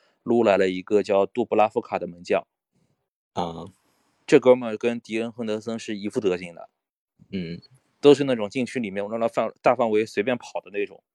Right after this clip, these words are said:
Speaker 2: 呃，就是说回来的话，就是等于说曼联没有三十岁以下的守门员儿。
Speaker 1: 对。
Speaker 2: 就是你，你如果真的守门员换代的时候，你目前来说还没人顶上来，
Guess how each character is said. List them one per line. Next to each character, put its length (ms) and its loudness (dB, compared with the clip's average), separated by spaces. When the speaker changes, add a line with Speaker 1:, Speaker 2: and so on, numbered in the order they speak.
Speaker 2:
呃， 160 2
就 220 2
是 200 6
说 260 8
回 100 8
来 140 6
的 80 4
话， 160 2
就 140 6
是 120 0
等 160 2
于 80 -2
说 200 2
曼 200 4
联 200 0
没 360 -2
有 680 -8
三 220 6
十 80 6
岁 160 4
以 60 -2
下 180 0
的 80 -12
守 120 -8
门 120 -10
员 80 -8
儿。 140 -6
Speaker 1:
对。 180 -8
Speaker 2:
就 120 4
是 220 8
你， 240 2
你 80 4
如 160 6
果 160 6
真 140 6
的 80 6
守 120 0
门 140 4
员 140 6
换 280 4
代 160 6
的 100 0
时 120 -2
候， 320 -2
你 220 0
目 200 8
前 180 2
来 120 4
说 120 0
还 100 0
没 140 2
人 160 2
顶 180 -4
上 160 -6
来， 140 -10